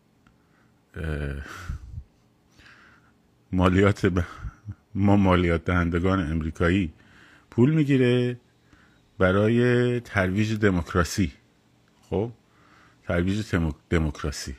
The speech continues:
بعد اومده یک، اه،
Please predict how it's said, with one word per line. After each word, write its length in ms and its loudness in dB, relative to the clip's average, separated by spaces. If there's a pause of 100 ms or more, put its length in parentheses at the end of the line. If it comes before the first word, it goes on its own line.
(1300)
بعد 260 0
اومده 380 -2
یک، 580 -2 (2750)
اه، 420 -6